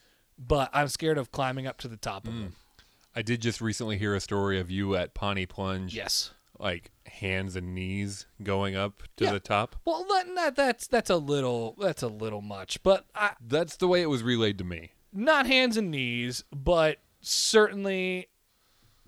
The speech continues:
Speaker 1: I, I was, uh, I was attempting to, well, I was just attempting to make it look as normal as,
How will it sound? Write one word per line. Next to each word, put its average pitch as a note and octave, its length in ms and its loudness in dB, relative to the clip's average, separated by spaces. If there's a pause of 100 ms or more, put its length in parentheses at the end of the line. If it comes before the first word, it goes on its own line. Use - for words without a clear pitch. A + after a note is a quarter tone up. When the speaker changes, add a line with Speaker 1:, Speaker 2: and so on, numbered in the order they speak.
(680)
Speaker 1:
I, E3+ 200 -8
I E3 160 6
was, E3 340 0
uh, D3 340 2
I D3+ 120 2
was D3 320 0
attempting D#3 600 -4
to, C#3 640 -2 (1700)
well, D4+ 120 4
I C4+ 120 10
was B3+ 180 4
just A#3 180 2
attempting F#3 440 0
to E3+ 100 0
make D#3+ 200 2
it D3 100 -2
look D#3 180 2
as B2+ 100 -4
normal C3+ 380 -4
as, A#2 180 -6